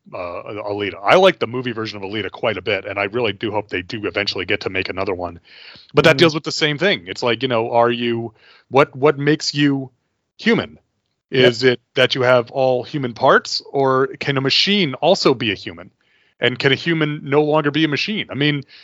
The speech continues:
Speaker 1: you know, again, we're getting pretty far afield. Terminator two talks about this
Speaker 2: Oh my
Speaker 1: to
Speaker 2: God.
Speaker 1: a, a large degree.
Speaker 2: Oh my God, yeah.
Speaker 1: In, in ways
Speaker 2: It's
Speaker 1: that, let me tell you, when I was, like, eleven, I don't know that
Speaker 2: Yeah.
Speaker 1: I was ready to kind of handle some of these
Speaker 2: Right.
Speaker 1: moral questions that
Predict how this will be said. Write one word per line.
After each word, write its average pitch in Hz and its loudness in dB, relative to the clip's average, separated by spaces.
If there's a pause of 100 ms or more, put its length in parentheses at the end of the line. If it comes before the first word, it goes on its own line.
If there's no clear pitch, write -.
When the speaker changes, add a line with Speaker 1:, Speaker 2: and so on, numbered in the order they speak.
(380)
Speaker 1:
you 175 6
know, 143 6
again, 139 4 (320)
we're 147 2
getting 156 4
pretty 131 0
far 135 0
afield. 156 0 (120)
Terminator 240 4
two 202 0
talks 147 0
about 123 2
this 123 0
Speaker 2:
Oh 127 4
my 113 4
Speaker 1:
to 110 -2 (160)
Speaker 2:
God. 107 -8
Speaker 1:
a, 110 -2
a 123 0
large 156 6
degree. 139 -2
Speaker 2:
Oh 175 8
my 156 4
God, 165 2
yeah. 143 -2 (160)
Speaker 1:
In, 147 -4
in 151 -4
ways 175 4
Speaker 2:
It's 139 -6
Speaker 1:
that, 147 0 (100)
let 175 -4
me 208 -2
tell 202 4
you, 127 0
when 135 -2
I 214 2
was, 180 -4
like, 147 2
eleven, 135 2
I 127 0
don't 190 -2
know 180 -2
that - 2
Speaker 2:
Yeah. - 2
Speaker 1:
I 151 0
was 120 -8
ready 143 -4
to 143 -6
kind 131 -4
of - -20
handle 139 -6
some 131 -6
of 123 -6
these 123 -2
Speaker 2:
Right. 180 4
Speaker 1:
moral 135 0 (100)
questions 120 -4
that 120 0